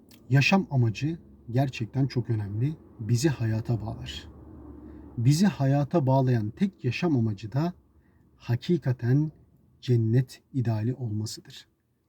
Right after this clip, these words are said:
Onun dışındaki her şey eksiktir ve yarımdır. Bizim fıtratımıza, bizim bedenimize de zaten yeterli değildir.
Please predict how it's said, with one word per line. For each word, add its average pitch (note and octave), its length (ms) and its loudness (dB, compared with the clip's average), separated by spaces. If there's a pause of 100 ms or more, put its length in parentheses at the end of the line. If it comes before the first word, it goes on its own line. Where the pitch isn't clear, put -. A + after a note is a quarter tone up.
Onun D3 320 2
dışındaki B2+ 460 -2
her F3 380 2
şey C#3 380 -2
eksiktir C3 760 -6
ve B2 60 4
yarımdır. A#2 680 2 (340)
Bizim C3+ 500 4
fıtratımıza, B2 920 0 (400)
bizim C3+ 480 4
bedenimize C3+ 680 4
de B2+ 180 -2 (220)
zaten B2 340 -4
yeterli A2+ 560 -2
değildir. G#2 580 -8